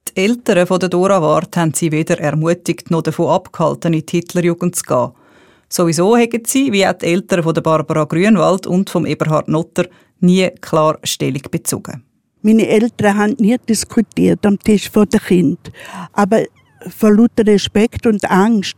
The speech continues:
Speaker 2: wir Kinder könnten das raustragen. Weißt du, Feind hört mit, <laughs> verstehen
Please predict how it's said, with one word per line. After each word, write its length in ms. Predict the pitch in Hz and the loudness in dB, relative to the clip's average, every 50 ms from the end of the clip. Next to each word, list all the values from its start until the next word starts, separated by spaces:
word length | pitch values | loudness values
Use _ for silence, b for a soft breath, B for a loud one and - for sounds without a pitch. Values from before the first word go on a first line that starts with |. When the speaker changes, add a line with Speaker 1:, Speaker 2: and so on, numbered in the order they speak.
| - - | -6 -2
Speaker 2:
wir 140 | - 202 | -2 -2
Kinder 340 | - - 208 208 220 - - | 0 0 0 0 0 -2 -4
könnten 320 | - 202 180 175 - 196 180 - | -2 -2 -2 0 0 -2 -2 0
das 260 | 170 180 180 - - | 0 0 0 0 2
raustragen. 640 | 240 226 - - 247 - - 196 170 170 - 185 | 2 2 4 2 0 0 0 0 0 0 0 0
Weißt 160 | 226 233 - 190 | -2 -2 0 0
du, 480 | 185 208 214 214 202 190 170 131 95 - _ _ _ _ _ b b b | -2 -2 0 0 -2 -2 -2 -4 -8 -10 _ _ _ _ _ b b b
Feind 500 | - - - 220 220 233 262 254 - - | -6 -2 0 2 4 4 4 4 4 2
hört 360 | 220 196 220 196 - - - | 2 4 4 2 2 0 0
mit, 220 | 226 208 247 320 - _ - | 2 4 4 4 2 _ -12
<laughs> 100 | - - | -20 -12
verstehen 440 | - - 208 - - - - 254 | -8 -6 -6 -6 -4 -2 -2 -2